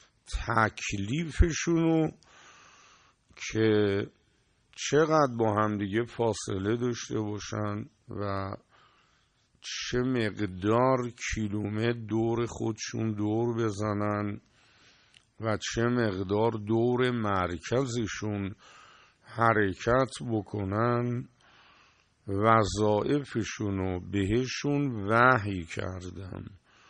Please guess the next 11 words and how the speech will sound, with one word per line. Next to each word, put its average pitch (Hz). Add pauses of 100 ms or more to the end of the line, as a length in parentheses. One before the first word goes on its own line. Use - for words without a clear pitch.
(720)
به 104
بیشعور 101
که 143
خدا 110
وحی 135
نمی‌کنه، 92 (1160)
یعنی 117
عنصری 117
که 127
هیچی 120
نمیفهمه. 90